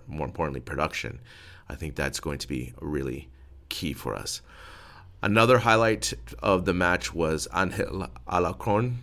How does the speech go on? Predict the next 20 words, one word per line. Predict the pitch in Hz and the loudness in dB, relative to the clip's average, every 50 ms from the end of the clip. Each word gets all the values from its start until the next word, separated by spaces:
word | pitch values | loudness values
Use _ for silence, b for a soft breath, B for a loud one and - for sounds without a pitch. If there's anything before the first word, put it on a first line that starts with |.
| - - - | -10 -2 0
getting | 101 90 87 87 90 | 2 2 2 0 0
his | 92 90 78 69 | -2 -2 -2 0
debut. | - 87 82 82 - 80 85 90 101 117 113 117 - - - - - - - - - - - _ _ _ _ - - - | 0 0 0 0 0 0 2 2 2 2 0 -4 -10 -16 -18 -20 -20 -20 -20 -20 -20 -20 -20 _ _ _ _ -20 -10 -6
And | - 101 107 | 0 4 4
obviously | 107 104 107 - 113 104 | 4 4 4 2 2 2
with | 95 92 92 | 2 2 2
Memphis | 95 92 90 87 - 87 78 - | 2 2 2 2 0 0 -2 0
going | - - 90 82 80 78 | -2 -2 0 0 0 -2
to | - - 85 76 | -4 -4 -4 -4
Atletico | 76 85 85 82 - 78 - 82 78 76 | -2 -2 -2 -2 -2 -2 -2 -2 0 0
now, | 78 76 76 | 0 0 0
that's | 76 85 - | -2 -4 -4
been | - 82 71 | -4 -4 -4
official. | 71 - 82 76 - 80 | -4 -4 -4 -4 -2 -4
He | 73 76 | -4 -4
was | 71 - | -6 -8
practicing | - - 78 71 - - 71 - - 71 67 | -4 -2 -2 -2 -2 -4 -6 -6 -4 -4 -6
with | 69 73 | -4 -4
them | 73 - | -4 -4
today. | - - 80 82 92 98 95 95 | -4 -4 -2 2 4 4 4 2